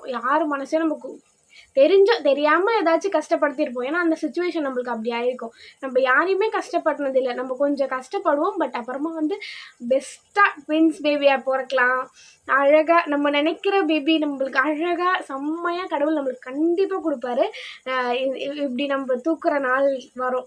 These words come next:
பாப்பாவை. அஹ், நானும் என்னோட பாப்பாவை வச்சுக்கிட்டு இந்த மாதிரி உங்ககிட்ட நான் வீடியோ பேசுற நாள் வரும். நீங்களும் பிரெக்னென்ட்டா இருக்கீங்க அப்படின்னு சொல்ற நாள் வரும், சீக்கிரமாவே வரும். நான் டெஃபினட்டா நான் ப்ரே பண்ணிக்கிறேன். நீங்க பிரெக்னென்ட் ஆயிட்டீங்கன்னா நீங்க சொல்லுங்க,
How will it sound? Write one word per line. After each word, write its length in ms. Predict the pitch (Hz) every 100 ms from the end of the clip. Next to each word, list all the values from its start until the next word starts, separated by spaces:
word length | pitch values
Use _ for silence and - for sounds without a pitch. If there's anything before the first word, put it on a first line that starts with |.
| -
பாப்பாவை. 420 | 240 254 240 262 381 - - - -
அஹ், 460 | 269 254 247 240 240 262 285
நானும் 500 | 277 285 359 466 523 370
என்னோட 460 | 277 294 311 370
பாப்பாவை 380 | 339 320 359 339
வச்சுக்கிட்டு 500 | 277 254 370 330 339
இந்த 160 | 320 285
மாதிரி 180 | 285
உங்ககிட்ட 320 | 302 262 254 294
நான் 160 | 277
வீடியோ 260 | 269 277 294
பேசுற 360 | 277 262 247
நாள் 200 | 240 233
வரும். 300 | 233 233 392
நீங்களும் 600 | 392 320 392 392 440 523 554 - _ -
பிரெக்னென்ட்டா 440 | 269 311 339 381
இருக்கீங்க 460 | 349 277 302 302 311
அப்படின்னு 320 | 277 285 311
சொல்ற 240 | 311 277 269
நாள் 220 | 247 240
வரும், 340 | 226 240 403 480 -
சீக்கிரமாவே 600 | 349 359 330 302 302 311
வரும். 360 | 262 226 254 381 - - -
நான் 200 | 262 254
டெஃபினட்டா 560 | 220 240 - 370 330 403
நான் 200 | 285 269
ப்ரே 160 | 262
பண்ணிக்கிறேன். 460 | 262 233 220 233 392 - -
நீங்க 360 | 294 381 403 403
பிரெக்னென்ட் 400 | 311 311 392 392
ஆயிட்டீங்கன்னா 580 | 320 302 285 294 294 311
நீங்க 240 | 330 285
சொல்லுங்க, 420 | 277 269 277 285